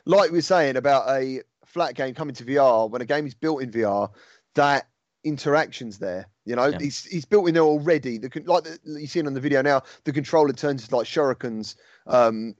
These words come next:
Speaker 1: all these little things that make this, for me, a truly magical game. Um, yeah, I absolutely love this. Uh, it's beautiful, and I love playing it. It made me smile. Getting that water in your face. I can't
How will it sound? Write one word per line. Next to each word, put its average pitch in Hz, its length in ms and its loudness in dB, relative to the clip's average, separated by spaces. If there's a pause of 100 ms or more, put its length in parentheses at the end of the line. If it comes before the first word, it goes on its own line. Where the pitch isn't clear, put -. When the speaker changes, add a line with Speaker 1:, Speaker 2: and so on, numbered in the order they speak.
Speaker 1:
all 208 140 6
these 180 180 0
little 160 160 2
things 123 540 -2 (320)
that 143 120 2
make 151 340 0
this, - 440 -6 (180)
for - 160 -10
me, 147 300 0
a 110 80 -6
truly 151 460 0
magical 120 360 -4
game. 107 420 -2 (520)
Um, 101 360 0 (360)
yeah, 104 260 0 (140)
I 120 100 4
absolutely 110 340 -4
love 98 200 -6
this. - 320 -8 (200)
Uh, - 100 -4
it's 101 180 -6
beautiful, 104 680 -2
and 104 280 -2
I 107 120 4
love 117 220 2
playing 110 300 -2
it. 104 40 -4
It 90 100 -8
made 117 180 0
me 110 60 -4
smile. 104 580 -2 (400)
Getting 143 240 4
that 131 200 2
water 127 300 0
in 117 80 -4
your 117 80 -6
face. 110 540 -2 (160)
I 120 140 0
can't 135 60 -4